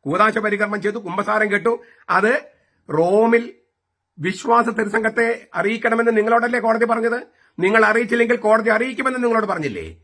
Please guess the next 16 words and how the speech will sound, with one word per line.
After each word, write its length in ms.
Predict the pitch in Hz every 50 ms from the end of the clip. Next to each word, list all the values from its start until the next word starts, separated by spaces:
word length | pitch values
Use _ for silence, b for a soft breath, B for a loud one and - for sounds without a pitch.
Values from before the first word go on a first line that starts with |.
| _ _ _ _ -
നിങ്ങൾ 180 | 208 220 233
കൃത്യവിലോപം 560 | 233 - 226 220 - 277 277 262 262 254 247 190
ചെയ്തില്ലേ? 520 | 170 185 170 151 135 110 92 80 78 - _ _ _ _ _ _ _ _ _ _ -
ഒന്നുകിൽ 400 | - 185 220 247 269 247 269 254
നിങ്ങൾ 180 | 240 233 233
കൃത്യം 360 | 220 - 214 202 - - 208 185
കൃത്യമായിട്ട് 420 | 185 - - 208 180 185 170 165
ചെയ്യുക, 320 | 139 143 135 131 104 80 - _ _ _ _ _ _ _ _ _ _ -
പാമ്പ്ലാനി 420 | 190 202 226 233 240 240 240 240
പിതാവിന് 320 | 233 - 233 214 214 220 214
പേടിക്കാതിരിക്കുക. 1080 | - - 180 190 208 208 214 156 190 180 175 156 147 147 139 135 104 - - _ _ _ _ _ _ _ _ _ _ _ _ _ _ _ _ _ _ _ _ _ _ _ -
ഇനി 320 | 185 220 220 233 226 - - - _ _
അദ്ദേഹം 300 | - 190 202 262 269 262
ചെയ്ത് 140 | 254 240 240 240
തെറ്റാണെങ്കിൽ 460 | 214 202 - 277 254 240 240 233 220
തെറ്റാണെന്ന് 420 | - 220 214 - 254 254 247 247